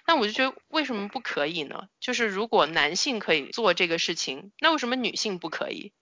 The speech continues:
不是说它一定要是一个颠覆性模板。我看，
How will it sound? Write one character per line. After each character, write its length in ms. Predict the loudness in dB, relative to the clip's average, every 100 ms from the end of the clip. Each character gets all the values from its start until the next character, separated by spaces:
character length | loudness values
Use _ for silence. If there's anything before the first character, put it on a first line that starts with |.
| _
不 120 | -2 2
是 160 | 2
说 480 | 2 6 8 8 6
它 220 | 2 2
一 160 | 2 -2
定 160 | -2 2
要 180 | 4
是 220 | 2 -2 -4
一 80 |
个 120 | -4 -4 _
颠 240 | 4 4
覆 220 | 0 -2 0
性 180 | -2
模 220 | -2 -4 -2
板。 220 | -2 2
我 140 | 4 4
看， 600 | 4 4 6 6 2